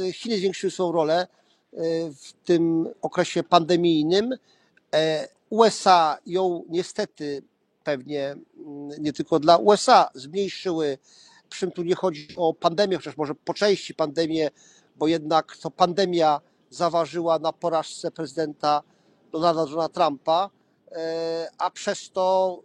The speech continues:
y, y, jak widać, no, prezydent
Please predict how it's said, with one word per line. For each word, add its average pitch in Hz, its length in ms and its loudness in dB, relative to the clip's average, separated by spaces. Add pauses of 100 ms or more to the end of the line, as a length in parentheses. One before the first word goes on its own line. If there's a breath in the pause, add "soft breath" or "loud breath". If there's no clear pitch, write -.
(100)
y, 165 1160 -10
y, 165 640 -2
jak 175 220 4
widać, 165 480 0
no, 160 80 -4
prezydent 156 560 -6